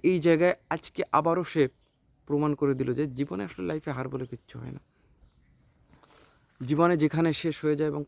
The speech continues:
সেখান থেকে কিন্তু অনেক কিছু শুরু করা যায় এবং সেখান থেকেই কিন্তু শুরুটা কিন্তু হলো এবং সালমান শাহ, অমরনায়ক সালমান শাহের মা, সে কিন্তু এইখান থেকে কিন্তু, সে কিন্তু শুরুটা করলো এবং সে কিন্তু ব্যাপারটা বলল যে আসলে না,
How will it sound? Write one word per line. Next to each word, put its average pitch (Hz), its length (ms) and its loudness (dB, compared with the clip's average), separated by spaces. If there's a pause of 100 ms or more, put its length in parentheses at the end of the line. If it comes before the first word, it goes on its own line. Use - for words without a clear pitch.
সেখান 139 260 -8
থেকে 143 180 -4
কিন্তু 151 240 -8
অনেক 123 180 -6
কিছু 131 160 -12
শুরু 123 240 -8
করা 117 240 -4
যায় 117 200 0
এবং 117 280 -8 (720)
সেখান 147 360 -8
থেকেই 143 260 -6
কিন্তু 147 240 -12
শুরুটা 127 340 -8
কিন্তু 131 280 -10
হলো 123 200 -8
এবং 131 160 -8
সালমান 135 340 -12
শাহ, 120 240 -12
অমরনায়ক 123 440 -8
সালমান - 320 -14
শাহের - 260 -12
মা, - 140 -12 (680)
সে - 160 -14
কিন্তু 139 240 -10
এইখান 127 260 -8
থেকে 135 180 -12
কিন্তু, 135 240 -10
সে 120 100 -14
কিন্তু - 240 -14
শুরুটা 123 360 -10
করলো 127 380 -6
এবং 123 240 -6 (680)
সে - 180 -10
কিন্তু 135 320 -4 (220)
ব্যাপারটা 127 360 -6
বলল 135 340 -2
যে 160 120 -4
আসলে 135 340 -2 (920)
না, 110 160 -4